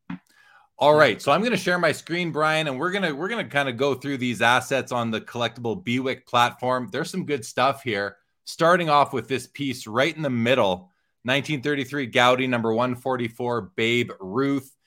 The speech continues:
I know you've dealt, I mean, you just mentioned how many Wagners you've sold, T two oh six. I mean, you've probably sold dozens and dozens of this card,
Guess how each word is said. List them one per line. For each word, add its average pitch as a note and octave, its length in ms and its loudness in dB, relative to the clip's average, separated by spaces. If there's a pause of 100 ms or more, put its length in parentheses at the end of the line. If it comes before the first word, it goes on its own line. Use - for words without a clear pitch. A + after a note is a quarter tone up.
(340)
I A2 140 0
know B2 160 4
you've D3 320 0
dealt, C#3 340 6
I B2 100 2
mean, B2 200 0
you B2 80 0
just E3 240 -4
mentioned C#3+ 340 -4
how C3+ 200 0
many C3+ 240 -2
Wagners A#2+ 680 2
you've G#2+ 160 -4
sold, A#2 340 -2
T B2 180 -4
two B2 180 -2
oh A2 80 2
six. C3 500 -2 (480)
I A2+ 100 -4
mean, A#2 180 -2
you've F3 180 -4
probably C#3 300 6
sold B2+ 340 -4
dozens C#3 460 0
and A#2+ 120 -2
dozens B2 440 0
of F#2 240 -6
this G#3 260 -2
card, A#2 480 2